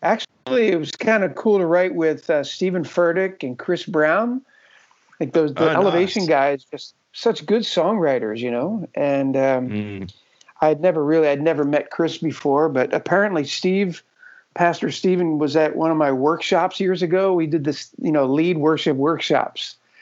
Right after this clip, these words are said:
Speaker 2: Yeah.
Speaker 1: And, uh, you've been on some of those with us. And, um,
Speaker 2: Oh, yeah.
Speaker 1: yeah. So he was saying, "Yeah, man, years ago, I went to two of those, da, da, da, took your songwriting class and da, da, da, and this and that." He had all these stories that, of course, I don't remember, but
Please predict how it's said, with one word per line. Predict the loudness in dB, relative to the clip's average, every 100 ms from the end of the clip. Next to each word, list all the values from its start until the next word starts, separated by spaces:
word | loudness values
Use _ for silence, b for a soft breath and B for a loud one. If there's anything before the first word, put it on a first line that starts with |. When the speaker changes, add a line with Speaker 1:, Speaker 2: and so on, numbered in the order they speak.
| B B
Speaker 2:
Yeah. | -4 -2 0
Speaker 1:
And, | 0 2 2 0 -2 -4
uh, | -2
you've | -2 0
been | 0
on | 0 -2 -8
some | -10 -2
of |
those | 0 0
with | 0 2
us. | 0 -2 -6
And, | -4 -2 -2
um, | -2 0 0 -2 -8 _ _
Speaker 2:
Oh, | -4 -2 0
yeah. | 0 0 -4 -4
Speaker 1:
yeah. | 2 2 2 -2
So | -2 0 0
he | 0
was | 0 0
saying, | 0 2 2
"Yeah, | 2 2 0
man, | -2 -4 -2 -2 0
years | 0 0
ago, | 0 2 4
I | 2
went | 0 -4
to |
two | -4 0 2
of |
those, | 4 2 2 2
da, | 2
da, | 2
da, | 2 2
took | 0 -4
your | -4
songwriting | -2 0 2 2 2 0
class | 0 2 2 0 -4
and | 0
da, | 2
da, | 2
da, | 2 2 0
and | -2
this | -4 -2
and | -2
that." | 0
He | 2
had | 2
all | 2 0
these | -2 -2
stories | 0 2 2
that, | -2
of | -4
course, | -2 -2 0
I | 0
don't | 0
remember, | 0 0 0 0 0
but | 0 0